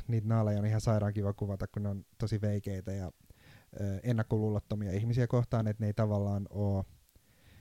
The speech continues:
Et niinku, jos sä näet vaikka ketun Suomessa, niin yleensä se kettu lähtee menee aika lailla saman tien. Et sä et pysty niinku hirveästi jäädä ja kattele sitä, kun ne on niin varuillaan. Ö, mut siitä huippuvuorilla, kun siellä on niin vähän ihmisiä ja ja, ja tota,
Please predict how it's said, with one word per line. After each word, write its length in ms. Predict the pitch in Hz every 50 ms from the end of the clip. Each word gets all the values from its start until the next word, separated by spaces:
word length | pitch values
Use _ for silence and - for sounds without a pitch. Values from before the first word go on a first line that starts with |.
| - - - - -
Et 100 | 110 120
niinku, 160 | 127 110 123
jos 180 | 123 127 -
sä 80 | - 151
näet 220 | 147 151 151 143
vaikka 220 | 147 143 - - 139
ketun 400 | - 156 151 - 147 131 123 113
Suomessa, 600 | - 135 117 110 110 117 - - - - 160 151 - - - _ _ _ _ _ _ -
niin 160 | 127 123 120
yleensä 300 | 131 135 131 127 120 127
se 120 | 113 117 110
kettu 260 | - 117 104 - 110
lähtee 300 | 104 98 95 - 107 101
menee 400 | 104 104 101 101 98 85 107 110 - -
aika 240 | - 101 101 - 98
lailla 140 | 95 85 90
saman 300 | - 120 104 98 95 92
tien. 220 | - 95 85 87
Et 100 | 95 -
sä 80 | - 110
et 80 | 101 -
pysty 220 | 107 - - 107
niinku 240 | 104 98 95 101 104
hirveästi 540 | 98 113 107 101 101 101 - - 113 104 - - - - - - - - -
jäädä 280 | 120 117 113 110 110 107
ja 100 | 107 107
kattele 460 | - 143 139 - - 127 120 117 104
sitä, 300 | - - 117 110 110 104
kun 120 | - 110
ne 60 | 110
on 80 | 110 107
niin 140 | 113 113 107
varuillaan. 500 | 117 113 117 110 107 104 98 101 104 113 - - - - - - - - - - - 117 113 113 113
Ö, 40 | 110
mut 200 | 117 123 117 -
siitä 180 | - 123 120
huippuvuorilla, 840 | 135 143 139 - 143 127 127 131 123 117 117 117 120 117 113 113 - _ - -
kun 100 | - 123
siellä 140 | - 127 113 120
on 60 | 123
niin 100 | 127 117
vähän 160 | 113 113 -
ihmisiä 720 | 131 143 143 135 135 131 127 - 131 123 120 120 117 117 110
ja 180 | 107 107 107 - _ _ - - - - - - - - - 117
ja, 220 | 123 113 110 104
ja 140 | 107 104 101
tota, 380 | - 104 - - 107 101 101